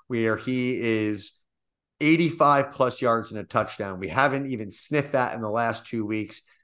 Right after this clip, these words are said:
DeAndre Hopkins is a player I'm leaning on benching if possible. Uh, Christian Watson is lost in this offense. What a shame. What a talent.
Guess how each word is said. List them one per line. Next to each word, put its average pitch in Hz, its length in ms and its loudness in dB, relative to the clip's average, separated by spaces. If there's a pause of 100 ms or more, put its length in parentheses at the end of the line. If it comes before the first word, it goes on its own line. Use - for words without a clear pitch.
(260)
DeAndre 135 400 2
Hopkins 120 420 2
is 104 120 -6
a 110 40 -4
player 117 320 4
I'm 113 140 4
leaning 113 240 0
on 107 160 0
benching 110 320 -2
if 95 100 -6
possible. 113 680 2 (560)
Uh, - 140 -8
Christian 165 560 0
Watson 127 680 0
is 95 260 -8
lost 120 520 0
in 156 80 2
this 156 180 -2
offense. 139 640 0 (280)
What 107 280 4
a 165 60 2
shame. 139 720 -2
What 117 240 2
a 165 80 4
talent. 127 560 0